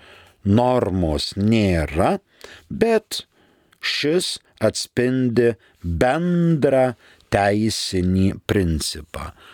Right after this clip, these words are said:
ką gali dalinės teisės vadovas, kuris turi įs-, valdžią, įstatymų leidžiamąją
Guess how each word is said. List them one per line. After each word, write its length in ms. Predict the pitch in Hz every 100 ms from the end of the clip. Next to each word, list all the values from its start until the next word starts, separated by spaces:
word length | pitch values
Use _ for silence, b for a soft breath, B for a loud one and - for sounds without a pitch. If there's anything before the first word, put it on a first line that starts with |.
| B
ką 220 | - 131 117
gali 580 | 87 95 107 131 160 170 b b b
dalinės 920 | 92 98 87 92 110 120 120 127 - b b b -
teisės 1040 | 90 82 85 82 - 90 85 87 - - b b
vadovas, 1200 | - 76 78 82 80 85 78 69 - - - - - _ _
kuris 420 | - 90 90 -
turi 400 | - 120 110 87 - B B
įs-, 300 | B 82 - -
valdžią, 800 | - 87 101 101 110 110 135 165 170 b b b
įstatymų 720 | - - - 101 - 92 85
leidžiamąją 920 | 80 101 135 131 143 139 135 131 127